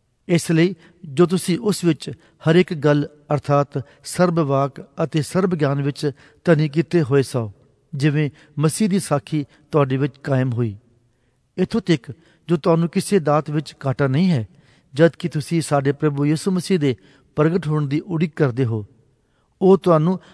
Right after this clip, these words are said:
ਅੰਤ ਤੱਕ ਕਾਇਮ ਵੀ ਰੱਖੇਗਾ, ਭਈ ਤੁਸੀਂ ਸਾਡੇ ਪ੍ਰਭੂ ਯਿਸੂ ਮਸੀਹ ਦੇ ਦਿਨ ਨਿਰਦੋਸ਼ ਹੋਵੋ। ਪਰਮੇਸ਼ਰ ਵਫਾਦਾਰ ਹੈ, ਜਿਹਦੇ ਰਾਹੀਂ ਤੁਸੀਂ ਉਹਦੇ ਪੁੱਤਰ ਯਿਸੂ ਮਸੀਹ ਸਾਡੇ ਪ੍ਰਭੂ ਦੀ ਸੰਗਤ ਲਈ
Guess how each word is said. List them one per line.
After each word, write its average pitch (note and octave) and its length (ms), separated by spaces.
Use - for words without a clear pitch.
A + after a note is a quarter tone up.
ਅੰਤ F3+ 200
ਤੱਕ F#3 260
ਕਾਇਮ F3 280
ਵੀ D#3+ 140
ਰੱਖੇਗਾ, C3 480
ਭਈ D3+ 140
ਤੁਸੀਂ D#3+ 320
ਸਾਡੇ D3 320
ਪ੍ਰਭੂ D3 300
ਯਿਸੂ D3+ 240
ਮਸੀਹ F3 320
ਦੇ C#3+ 180
ਦਿਨ D3+ 160
ਨਿਰਦੋਸ਼ D3 580
ਹੋਵੋ। A2+ 280
ਪਰਮੇਸ਼ਰ D3 520
ਵਫਾਦਾਰ C#3+ 500
ਹੈ, C3 220
ਜਿਹਦੇ E3+ 240
ਰਾਹੀਂ D3+ 220
ਤੁਸੀਂ D#3+ 380
ਉਹਦੇ F3+ 220
ਪੁੱਤਰ D3+ 440
ਯਿਸੂ E3+ 240
ਮਸੀਹ E3 340
ਸਾਡੇ D3 340
ਪ੍ਰਭੂ F3 340
ਦੀ D#3 120
ਸੰਗਤ E3 360
ਲਈ D3 220